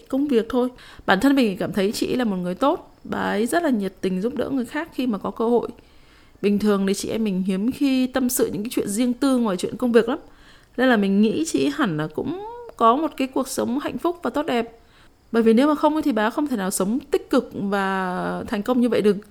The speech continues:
Thế nhưng mà hôm qua thì là lần đầu tiên chị tâm sự chuyện gia đình của chị ấy. Chị và chồng chị thì lấy nhau kiểu không được gia đình ủng hộ ấy.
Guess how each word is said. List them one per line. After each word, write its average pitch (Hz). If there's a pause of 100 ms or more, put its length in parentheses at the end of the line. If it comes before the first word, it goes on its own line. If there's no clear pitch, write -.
(560)
Thế 240
nhưng 277
mà 254
hôm 247
qua 247
thì 214
là 185
lần 180
đầu 180
tiên 240
chị -
tâm 240
sự -
chuyện -
gia 220
đình 208
của 156
chị -
ấy. 294 (640)
Chị -
và 254
chồng 185
chị -
thì 214
lấy 180
nhau 233 (120)
kiểu 165
không 233
được 220
gia 208
đình 208
ủng 170
hộ 175
ấy. 277